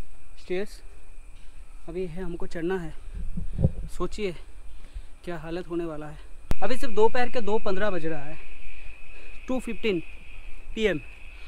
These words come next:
और यहाँ पे देखिए आप, अंधेरा सा हो गया। Actually, ये जो जगह है, ये फॉरेस्ट के अंदर है, और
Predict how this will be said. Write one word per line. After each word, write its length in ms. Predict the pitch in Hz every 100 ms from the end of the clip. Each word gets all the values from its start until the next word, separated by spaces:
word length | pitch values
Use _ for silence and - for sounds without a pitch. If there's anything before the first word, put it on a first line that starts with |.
| - -
और 140 | 226 220
यहाँ 160 | 233
पे 100 | 254
देखिए 260 | 214 220 233
आप, 160 | 220 - - - - - - - - - 196
अंधेरा 320 | 208 233 240
सा 120 | 240
हो 120 | 196
गया। 180 | 170 156 - - - - - - - - - - - - - - - 214
Actually, 460 | - 285 285 285 - - - - - - - - - - - - - - - -
ये 60 | 233
जो 100 | 254
जगह 220 | 233 262
है, 140 | 240
ये 300 | 269 - 226
फॉरेस्ट 360 | - 220 247 -
के 80 | 240
अंदर 220 | 202 226
है, 140 | 202 - - - - - - - - - - - - - - - - -
और 380 | 185 196 196